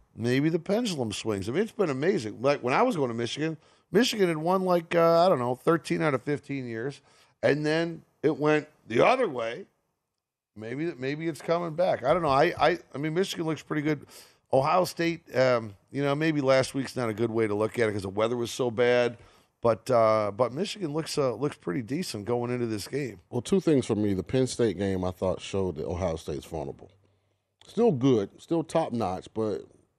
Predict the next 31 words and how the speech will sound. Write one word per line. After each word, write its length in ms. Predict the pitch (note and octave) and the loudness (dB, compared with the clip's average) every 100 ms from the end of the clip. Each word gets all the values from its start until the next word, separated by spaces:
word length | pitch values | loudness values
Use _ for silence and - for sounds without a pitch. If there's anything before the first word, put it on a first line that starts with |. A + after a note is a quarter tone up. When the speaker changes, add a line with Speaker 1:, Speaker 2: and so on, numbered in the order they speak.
| _ _ _ _ | _ _ _ _
Speaker 2:
this 200 | D#3 D#3 | -2 4
isn't 160 | F3+ D#3 | 4 4
like 140 | C#3+ | 4
one 120 | B2 B2+ | 4 2
of 60 | |
their 120 | A#2 | 0
top 280 | G#2+ B2 F#2+ | 2 0 0
five 300 | - G2+ F#2 | 0 0 0
all-time 460 | F2 E2 - E2 D2 | -2 -4 -4 -8 -8
teams. 400 | - C#2 G1+ _ _ _ _ _ | -10 -10 -12 _ _ _ _ _
And 360 | G#2+ A#2 A#2 A2 | 0 4 4 2
for 160 | B2 | 0
me, 260 | A#2+ A3+ G#3 | 2 2 4
Michigan, 480 | C#3 E3+ D3 A2+ A#2+ | 4 2 0 -2 -2
for 100 | A2 | -2
the 100 | G2+ | -2
first 280 | C3+ C#3 | 0 0
time 240 | B2+ A#2+ A2 | 0 0 2
ever, 220 | G#2+ G#2+ | 0 0
has 180 | G#2 G2 | 0 -2
a 40 | |
dynamic 500 | E2+ G2 G#2 G#2 F#2 | 0 2 2 0 -4
player 260 | - G#2 F2 | -4 -2 -2
at 80 | - | -2
quarterback. 480 | - F2 C#2 A1+ - _ | -2 -4 -4 -10 -10 _
Normally, 320 | A#2+ F#3+ F3 | 2 4 4
they 120 | C#3+ C3 | 4 2
have 160 | A#2+ | 2
a 80 | A#2 | -2
game 380 | F#2+ A#2 A#2 G#2+ | -2 0 0 -2
manager 500 | G2 F#2+ E2 F2 | -4 -6 -8 -10